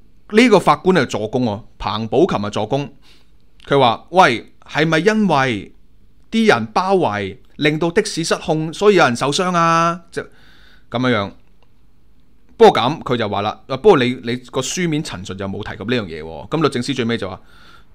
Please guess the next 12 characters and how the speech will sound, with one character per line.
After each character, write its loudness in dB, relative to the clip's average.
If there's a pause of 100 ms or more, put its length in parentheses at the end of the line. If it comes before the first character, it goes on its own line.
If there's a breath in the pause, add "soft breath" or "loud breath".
就 -2
話 -4
係 -2 (200)
嘅， -4 (1400)
即 -2
係 2
話 2
呢， -4 (640)
呢 6
個 4
司 -4
機 0